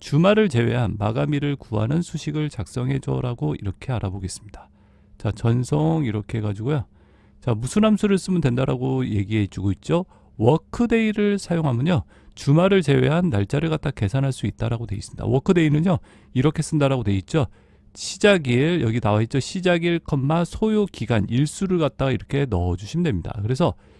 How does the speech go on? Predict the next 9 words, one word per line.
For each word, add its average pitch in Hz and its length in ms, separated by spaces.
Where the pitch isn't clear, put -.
여기 131 200
코드 233 280
복사 208 480
이렇게 117 340
해주세요. 139 640
코드 151 240
복사해 143 380
주시고 143 500
마감일에서 131 960